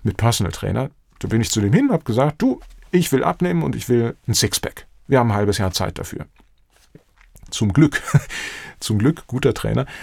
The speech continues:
habe ich mich auf sein System eingelassen. Denn während ich dann abgenommen und mich körperlich weiterentwickelt habe, meine Ernährung optimiert habe, habe ich auch viele weitere Effekte festgestellt. Mehr Energie, mehr Kraft.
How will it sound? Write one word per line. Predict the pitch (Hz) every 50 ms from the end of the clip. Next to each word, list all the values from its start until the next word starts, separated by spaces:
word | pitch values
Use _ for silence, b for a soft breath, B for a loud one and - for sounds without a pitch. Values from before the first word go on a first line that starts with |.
| B B
habe | B 110 113 123
ich | 110
mich | 117 110 139 -
auf | 110 101 - -
sein | 101 98 98 90 107 113
System | 107 98 95 - - - 104 104 104
eingelassen. | - - - 104 98 - - - - - - - 101
Denn | 95 101 147 - - - - - -
während | 101 85 82 110 113 131 143 143 135 131 - -
ich | 131 117 - -
dann | - 110 98 98 92 101 - _ _ _ -
abgenommen | - 92 - - - 104 95 92 92 92 90 92 92 95
und | - 78
mich | 78 87 -
körperlich | - - - 90 85 - 92 90 82 - -
weiterentwickelt | 90 87 110 117 - 104 - 98 90 - - 165 - 104 -
habe, | 98 92 90 92 95 95 98 95
meine | 90 85 80 78 -
Ernährung | - 87 85 87 98 110 131 135 123 123 117
optimiert | 113 117 - - - 110 107 110 113 117
habe, | 113 113 120 B B B B B B B B B B _ -
habe | - - -
ich | - -
auch | - -
viele | - - - 202 196 156 107
weitere | 127 170 196 - 175 - 104
Effekte | - 87 - - 101 90 - - -
festgestellt. | - - 90 85 - - - 95 87 - - - - 87 - - -
Mehr | 104 95 92
Energie, | 92 90 87 85 95 113 123 120 113 -
mehr | - - -
Kraft. | - - 113 117 - - -